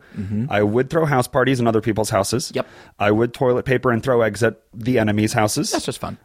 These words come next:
Speaker 2: I mean,
Speaker 1: Enemies.
Speaker 2: not
Speaker 1: Just
Speaker 2: to
Speaker 1: the
Speaker 2: the
Speaker 1: notion
Speaker 2: people's
Speaker 1: of enemies. Just the
Speaker 2: houses.
Speaker 1: notion of enemies is also sort of a s-, a byproduct of peer pressure.
Speaker 2: Yes.
Speaker 1: It's like,
Speaker 2: In
Speaker 1: oh,
Speaker 2: Long
Speaker 1: well.
Speaker 2: Island, everything is dialed up to nine. <laughs>
Speaker 1: Nine, not even ten.
Speaker 2: On the, on the cusp of riot.
Speaker 1: <laughs> Yeah.
Speaker 2: And so peer pressure was always an,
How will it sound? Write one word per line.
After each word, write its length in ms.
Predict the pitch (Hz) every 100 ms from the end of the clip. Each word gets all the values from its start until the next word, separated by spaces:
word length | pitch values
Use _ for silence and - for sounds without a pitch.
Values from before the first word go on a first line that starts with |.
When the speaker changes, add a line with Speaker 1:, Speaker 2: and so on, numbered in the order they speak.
| -
Speaker 2:
I 120 | 110
mean, 360 | 110 101 104 - _ -
Speaker 1:
Enemies. 200 | 135 -
Speaker 2:
not 100 | 415 -
Speaker 1:
Just 0 |
Speaker 2:
to 80 | -
Speaker 1:
the 60 |
Speaker 2:
the 80 | 294
Speaker 1:
notion 120 | 269 -
Speaker 2:
people's 40 | 262
Speaker 1:
of 60 |
enemies. 260 | 214 220 -
Just 160 | 254 254
the 60 |
Speaker 2:
houses. 60 | 226
Speaker 1:
notion 160 | 220 175
of 40 |
enemies 360 | 165 233 127 110
is 140 | 135
also 200 | 123 -
sort 200 | 123 120
of 60 | 110
a 20 |
s-, 160 | 107 -
a 60 |
byproduct 480 | 120 117 117 110 107
of 60 | 110
peer 160 | -
pressure. 340 | - - - -
Speaker 2:
Yes. 500 | 123 117 - - -
Speaker 1:
It's 220 | 175 151
like, 280 | 170 143 139
Speaker 2:
In 80 | 165
Speaker 1:
oh, 40 | 175
Speaker 2:
Long 180 | 185 180
Speaker 1:
well. 80 |
Speaker 2:
Island, 340 | 208 233 302 294 - -
everything 420 | 139 151 143 143
is 80 | 120
dialed 320 | 117 110 104
up 80 | 101
to 100 | 98
nine. 380 | 92 90 - 107 _ _
<laughs> 480 | - 123 - 220 -
Speaker 1:
Nine, 280 | 202 214 226
not 160 | -
even 200 | 381 415
ten. 360 | - 403 403 370 -
Speaker 2:
On 320 | 156 196 208
the, 300 | 165 135 127
on 180 | 139 151
the 100 | 139
cusp 600 | 127 - 180 175 - - - -
of 480 | 117 117 113 110 110
riot. 480 | 101 95 82 - -
Speaker 1:
<laughs> 160 | 247 -
Yeah. 1000 | 220 - - - 190 175 170 151 131 98 180
Speaker 2:
And 200 | 151 151
so 180 | 180
peer 280 | 160 - 247
pressure 380 | - - 175 170
was 160 | 139 -
always 440 | 139 147 131 117
an, 240 | 104 101